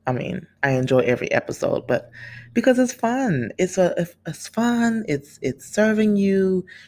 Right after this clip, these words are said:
It's serving many people in a different way, and it's using my voice to make somebody smile, right? And it makes my heart smile,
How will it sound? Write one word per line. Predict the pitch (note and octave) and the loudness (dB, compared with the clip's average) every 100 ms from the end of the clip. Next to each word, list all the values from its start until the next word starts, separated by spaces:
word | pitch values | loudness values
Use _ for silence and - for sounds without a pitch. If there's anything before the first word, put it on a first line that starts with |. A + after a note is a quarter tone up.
| _ _ _ | _ _ _
It's | - C#3 | -10 -4
serving | - E3+ D#3+ C#3 | 0 2 2 -2
many | C3+ E3 F#3+ | 0 0 0
people | F#3 F3+ F3 E3 D#3+ | 0 -2 -2 -2 -2
in | D#3 | -2
a | C3+ | -2
different | C#3+ C#3+ D#3+ - | -4 -4 -6 -6
way, | D3 C#3+ C#3+ C#3 C#3 - _ _ _ _ _ - | -4 -4 -4 -6 -8 -12 _ _ _ _ _ -4
and | D3 | -4
it's | C3+ | -2
using | D3 C#3+ C#3 | -2 -2 -2
my | B2+ | -2
voice | A#2+ B2+ B2+ | -2 -2 -2
to | - | -4
make | C3 B2 - | -6 -6 -6
somebody | B2+ A#2+ A2+ A#2+ | -8 -6 -6 -6
smile, | - - - - - _ _ _ _ - | -10 -10 -10 -10 -14 _ _ _ _ -10
right? | C#3 D#3+ F3+ | -6 -6 -8
And | - C#3+ | -2 0
it | C#3+ | 2
makes | D3+ D3 | 0 0
my | C3+ C#3 | 0 2
heart | G3+ - - | 2 0 -2
smile, | - - A#2+ A#2+ D3 | -4 -6 -4 -2 -4